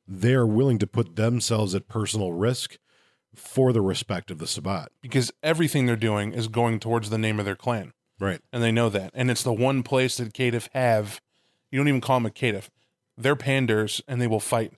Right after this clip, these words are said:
Speaker 2: that, fight for the right to keep that title and that position.
Speaker 1: Right.
Speaker 2: And that does mean loyalty.
Speaker 1: Absolutely.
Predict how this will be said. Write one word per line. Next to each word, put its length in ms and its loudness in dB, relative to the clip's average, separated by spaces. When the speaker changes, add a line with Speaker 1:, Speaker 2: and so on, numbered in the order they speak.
Speaker 2:
that, 320 0
fight 320 0
for 140 -2
the 100 2
right 260 2
to 80 -10
keep 340 -8
that 200 -2
title 420 -2
and 120 -2
that 140 0
position. 440 -4
Speaker 1:
Right. 160 -16
Speaker 2:
And 100 2
that 120 2
does 220 2
mean 140 4
loyalty. 440 0
Speaker 1:
Absolutely. 440 -2